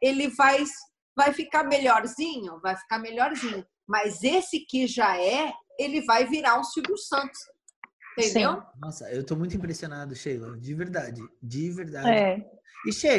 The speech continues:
Speaker 1: E é essa pegada de você realmente investir nos seus talentos. Entendeu?
Speaker 2: Sim.
Speaker 1: Sa-, conhecer que
Speaker 2: Essa
Speaker 1: tipo de
Speaker 2: importância, né?
Speaker 1: comportamento,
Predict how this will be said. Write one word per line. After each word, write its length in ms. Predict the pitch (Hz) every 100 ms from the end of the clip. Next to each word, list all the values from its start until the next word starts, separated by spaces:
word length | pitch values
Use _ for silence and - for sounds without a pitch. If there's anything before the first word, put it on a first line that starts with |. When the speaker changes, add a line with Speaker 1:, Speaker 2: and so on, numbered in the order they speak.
| 160
Speaker 1:
E 80 | 254
é 400 | 269 262 254 285
essa 320 | 349 - 381 320
pegada 800 | 311 262 214 220 208 226 226 285
de 140 | 269
você 400 | 247 247 - 240
realmente 840 | 220 240 269 269 233 233 294 - 277
investir 840 | 240 226 196 - - - 285 320 - _ _ _ _ - -
nos 240 | 262 294
seus 220 | 294 269 -
talentos. 800 | 302 339 262 220 - - - _ - -
Entendeu? 300 | 202 226 220
Speaker 2:
Sim. 140 | 190
Speaker 1:
Sa-, 180 | - 262 -
conhecer 920 | 294 349 359 285 262 - - 240 262 330
que 40 |
Speaker 2:
Essa 260 | 226 254 285
Speaker 1:
tipo 100 | 285
de 20 | 294
Speaker 2:
importância, 360 | 311 - 233
né? 20 |
Speaker 1:
comportamento, 1000 | 233 285 214 269 202 247 240 269 302 302